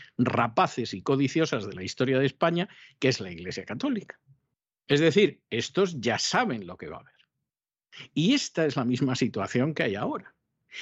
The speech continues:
Y o la gente del transporte ahora mismo se pone dura y efectivamente decide que va a un paro nacional y que no aceptan nada que no sea la retirada de esos impuestos,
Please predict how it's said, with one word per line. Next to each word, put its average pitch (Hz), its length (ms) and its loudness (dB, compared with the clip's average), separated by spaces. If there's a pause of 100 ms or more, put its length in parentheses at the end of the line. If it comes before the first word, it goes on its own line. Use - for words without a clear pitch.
(120)
Y 143 120 6
o 147 80 8
la 143 140 4
gente 247 400 2
del 180 200 6
transporte 147 920 0 (140)
ahora 143 400 4
mismo 156 600 0
se - 300 -2
pone 180 360 4
dura 160 400 -2 (640)
y 143 200 4
efectivamente 175 880 0
decide 127 480 2
que 170 100 -4
va 117 120 -2
a - 20 2
un 139 160 0
paro 160 340 0
nacional 123 640 -6 (340)
y 147 160 2
que 147 200 2
no 156 200 4
aceptan 170 640 -2 (120)
nada 160 640 4 (420)
que 147 140 0
no 156 220 -2
sea 120 480 -4 (220)
la 117 180 -2
retirada 110 560 -2
de 101 60 -8
esos 113 220 -4
impuestos, 156 600 -2